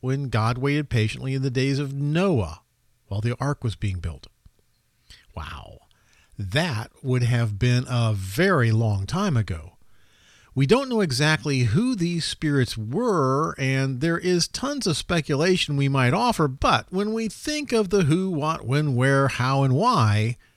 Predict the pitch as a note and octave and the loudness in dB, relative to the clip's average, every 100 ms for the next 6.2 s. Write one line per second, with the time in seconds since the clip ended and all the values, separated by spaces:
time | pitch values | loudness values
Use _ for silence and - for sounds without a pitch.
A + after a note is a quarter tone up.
0 | _ _ - G3+ A3 B3+ F#3+ G3+ D4 D#4 | _ _ -6 0 2 0 -2 -4 0 2
1 | D#4 - C3 C3+ C3 A#2+ - A#2+ D#2+ D2+ | 2 0 -2 0 0 0 0 0 0 -8
2 | _ _ _ _ _ - A#3 F4 F4 - | _ _ _ _ _ -10 -4 -2 -2 0
3 | G3 F#3 D#3 E3 D#3+ - E3 F3+ E3+ E3 | -2 -2 -2 -2 -2 -4 -2 -2 -2 -4
4 | F#3 D#3+ A#2 A#2+ A#3 B3+ C#4 B3 B2 B2+ | -4 -4 -8 -8 -8 -6 -2 -2 -2 0
5 | A#2 G2+ A2 G#2+ A#2+ C3 B2 F#3+ D#3+ F2 | 0 0 -2 -2 -4 -4 -6 -4 -4 -6
6 | - | -12